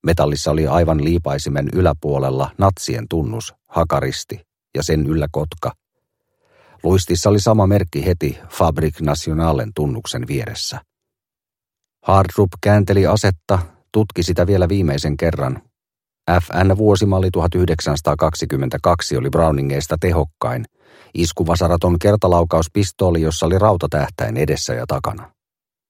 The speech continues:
Ase oli jo ladattu. Hän puristi kätensä ruutukoristeisen kahvalevyn ympärille ja tunsi lippaan painon.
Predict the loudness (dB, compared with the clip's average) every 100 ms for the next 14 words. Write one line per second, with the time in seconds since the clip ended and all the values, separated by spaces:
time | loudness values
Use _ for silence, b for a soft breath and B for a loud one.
0 | _ _ _ _ 0 0 0 0 2 2
1 | 0 0 -6 -14 -14 _ _ b b b
2 | b b 0 2 4 2 2 2 2 4
3 | 2 2 2 2 2 0 0 0 -2 0
4 | 0 2 2 2 0 0 0 0 0 -2
5 | -4 -4 -6 -2 2 2 2 -2 -2 -4
6 | -4 -2 -2 -2 -6 -12